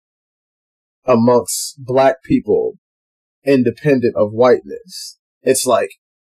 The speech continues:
it's one of the few things in life that Western civilization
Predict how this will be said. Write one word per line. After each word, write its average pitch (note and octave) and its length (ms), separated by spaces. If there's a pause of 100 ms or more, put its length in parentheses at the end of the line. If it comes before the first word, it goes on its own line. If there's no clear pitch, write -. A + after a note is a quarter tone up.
(140)
it's C#3+ 240
one D3+ 280
of C3 160
the B2 100
few E3+ 400
things C#3 400
in A#2+ 180
life - 680 (1120)
that A2+ 260
Western C#3 460
civilization B2+ 1160